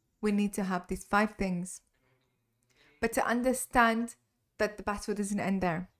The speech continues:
And I want to invite you to a year of commitment. The following year,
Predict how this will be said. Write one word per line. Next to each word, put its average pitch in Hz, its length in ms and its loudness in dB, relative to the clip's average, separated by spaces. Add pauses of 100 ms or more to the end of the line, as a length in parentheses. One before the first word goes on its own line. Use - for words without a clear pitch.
(760)
And 202 80 4
I 226 60 8
want 254 240 4
to 277 100 -2
invite 233 460 2
you 233 380 0 (580)
to 233 60 4
a 226 80 6
year 190 520 2 (3750)
of - 200 -6
commitment. 180 640 -6 (2500)
The 226 80 2
following 277 400 4
year, 247 360 0